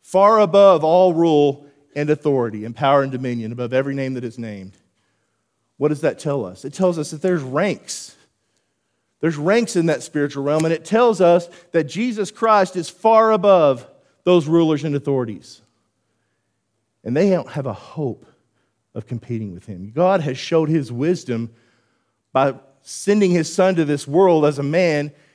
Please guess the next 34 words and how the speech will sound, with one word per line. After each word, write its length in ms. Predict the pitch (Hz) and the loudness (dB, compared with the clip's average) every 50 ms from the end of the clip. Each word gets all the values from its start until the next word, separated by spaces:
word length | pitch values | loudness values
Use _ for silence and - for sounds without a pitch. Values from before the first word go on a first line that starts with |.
| _ _ _ _ _ _ _ | _ _ _ _ _ _ _
him 240 | 185 185 175 156 | -2 -2 -2 -4
dying 440 | 127 - 156 180 208 208 208 196 180 | 0 2 4 4 4 4 2 2 2
on 100 | 175 165 | 0 0
the 80 | 156 139 | 0 -4
cross 440 | - - 202 202 202 185 175 - 185 | -4 0 2 4 4 4 2 0 -2
and 100 | 175 180 | -2 -2
then 180 | 170 165 151 | -2 -2 0
raising 380 | 165 196 214 226 214 208 202 190 | 2 4 4 4 2 0 0 0
him 100 | 185 185 | 2 4
up 180 | 185 190 - | 4 2 2
and 80 | 196 185 | 0 -2
exalting 520 | 170 165 139 123 196 208 214 208 208 185 | -2 -4 -2 0 2 2 2 2 0 -2
him 160 | 185 180 170 147 | -4 -4 -4 -6
far 400 | - - 220 220 226 226 220 202 | -4 0 2 4 4 6 4 4
above 680 | 180 151 190 196 208 190 165 135 117 - - - _ _ _ _ _ _ _ _ _ _ _ _ _ _ | 4 4 6 6 8 6 6 4 0 -4 -12 -20 _ _ _ _ _ _ _ _ _ _ _ _ _ _
all 140 | 151 151 | -2 2
those 200 | 147 151 147 123 | 2 2 2 2
rulers 280 | 147 147 143 135 120 131 | 0 0 0 0 -2 -2
and 80 | 131 123 | -6 -6
authorities. 320 | 117 135 127 127 120 117 | -6 -4 -4 -4 -6 -6
And 100 | 131 123 | -8 -6
here's 240 | 127 175 185 185 143 | -4 -4 -4 -4 -6
the 100 | 147 131 | -10 -12
kicker. 360 | - - 147 139 - 101 95 | -8 -6 -8 -8 -8 -12 -12
Here's 260 | 101 147 160 170 160 | -6 -6 -6 -4 -4
where 120 | 165 156 139 | -4 -4 -2
it 40 | |
really 260 | 135 139 147 147 143 135 | -2 -2 0 0 -2 -2
comes 260 | - 135 131 123 - | -4 -8 -10 -8 -8
home 220 | 143 135 127 123 | -10 -8 -8 -10
for 120 | 117 120 117 | -10 -10 -10
you 220 | 110 110 107 107 | -10 -10 -10 -12
and 100 | 104 101 | -12 -14
I. 220 | 95 92 85 78 | -14 -18 -20 -20